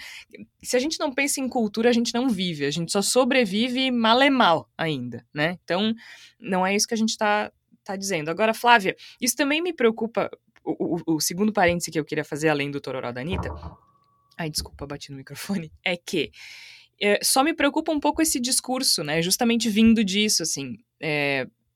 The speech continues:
a gente já tem uma classe fragilizada da cultura no Brasil e não me parece que apontar essa hipocrisia e essa incongruência da classe sertaneja vá fazer com que as pessoas entendam a importância da Lei Rouanet, por exemplo,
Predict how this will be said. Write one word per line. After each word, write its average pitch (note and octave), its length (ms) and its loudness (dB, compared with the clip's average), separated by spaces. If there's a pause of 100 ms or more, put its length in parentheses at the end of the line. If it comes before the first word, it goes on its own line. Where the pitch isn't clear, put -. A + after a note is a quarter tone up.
(140)
a F3 80 2
gente A3 300 0
já B3 160 4
tem C4+ 260 0
uma E4+ 160 2
classe B3 460 2
fragilizada G#3 920 2
da F3 200 0
cultura E3 720 -4
no F3+ 160 -6
Brasil C#3+ 520 -2 (1160)
e F#3+ 760 0 (920)
não G#3 180 4
me A3+ 80 4
parece A3+ 560 6
que A#3+ 220 -2
apontar A3 720 4
essa G#3+ 300 4
hipocrisia G3 840 -2
e F3+ 60 2
essa F3 220 0
incongruência F#3 920 -2
da F3 120 -2
classe E3+ 340 0
sertaneja F3 600 -2
vá G#3 140 0
fazer G3+ 260 -4
com A3 120 -2
que G#3+ 80 -4
as G#3 100 -2
pessoas F#3+ 340 -4
entendam G3+ 560 -2
a G3+ 80 0
importância G#3 560 -4
da F#3 100 -2
Lei F#3+ 160 -2
Rouanet, F#3+ 320 -2
por D#3 160 -8
exemplo, A#2 380 -8